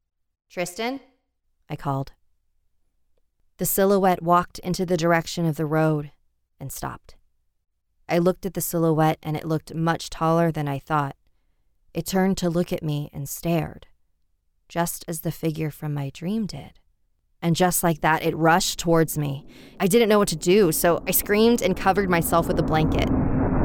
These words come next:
I felt the shadow run into me. But I was still alive. I was fine. I could hear it rushing around my body, trying to find a way in, but I hid myself neatly beneath the blanket. I shivered on the street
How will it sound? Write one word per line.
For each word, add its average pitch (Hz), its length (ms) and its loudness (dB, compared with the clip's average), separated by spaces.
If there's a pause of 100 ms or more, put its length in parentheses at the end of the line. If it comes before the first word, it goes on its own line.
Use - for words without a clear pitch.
(140)
I - 60 0
felt 165 240 2
the - 80 -2
shadow 160 320 0
run 147 200 2
into 147 260 -4
me. 143 260 -6 (1080)
But 160 160 -2
I 151 140 0
was - 380 -8
still 156 240 -2
alive. 160 500 -2 (300)
I - 20 -14
was 151 140 -10
fine. 202 420 0 (400)
I - 80 -8
could 196 140 0
hear 208 180 2
it - 140 2
rushing 175 560 0
around 156 280 2
my 156 140 -2
body, 151 380 0
trying 170 320 0
to 175 80 -4
find 156 260 -4
a 160 80 -2
way 147 140 -2
in, 151 400 -2 (460)
but - 100 -6
I 170 80 2
hid 175 180 0
myself 165 400 -2
neatly 185 460 0
beneath 165 340 0
the 160 120 -6
blanket. 151 540 -4 (520)
I 180 60 0
shivered 180 460 2
on 170 160 4
the 170 80 2
street - 460 -2